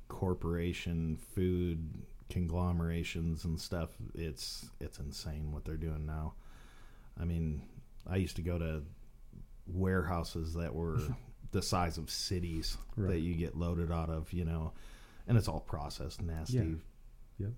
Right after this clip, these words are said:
Speaker 1: food, you know. I mean, but, um, I did, I did do a little bit more looking into that, and,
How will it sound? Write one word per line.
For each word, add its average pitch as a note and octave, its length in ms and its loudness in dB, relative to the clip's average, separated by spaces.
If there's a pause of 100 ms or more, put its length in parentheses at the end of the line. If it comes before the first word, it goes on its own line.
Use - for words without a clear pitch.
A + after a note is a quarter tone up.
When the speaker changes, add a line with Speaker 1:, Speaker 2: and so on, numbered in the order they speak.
(140)
Speaker 1:
food, D#2+ 300 2
you E2 140 0
know. D#2+ 300 0 (240)
I E2 40 -4
mean, E2 400 0
but, E2+ 320 0 (760)
um, E2 580 2 (1500)
I G2+ 120 10
did, G#2 300 8
I G2+ 120 8
did G#2+ 320 10
do G2+ 200 10
a - 20 6
little G2+ 440 8
bit G#2 240 6
more F#2+ 400 6
looking G2 500 6
into G#2 320 8
that, G2+ 440 4 (100)
and, F#2 720 4